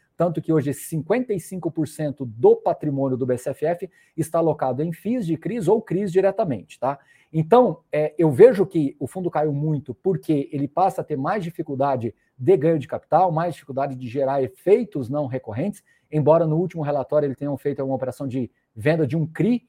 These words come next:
com ganho de capital bem relevante, mas isso está longe de ser um problema de solvência. Então, ele pode quebrar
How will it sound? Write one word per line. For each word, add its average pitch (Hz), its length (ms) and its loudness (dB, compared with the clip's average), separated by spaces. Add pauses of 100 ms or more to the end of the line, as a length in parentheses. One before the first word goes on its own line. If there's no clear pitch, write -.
(200)
com 143 180 -4
ganho 175 520 4
de 160 80 -6
capital 143 360 -6
bem 127 160 -4
relevante, 135 560 -2 (300)
mas 170 220 0
isso 202 160 -6
está 185 180 0
longe 180 260 -2
de 214 80 -12
ser 175 180 -6
um 196 100 -6
problema 170 360 -4
de 175 120 -4
solvência. 139 640 -2
Então, 202 300 -4 (160)
ele 160 160 0
pode 180 560 2
quebrar 127 520 -2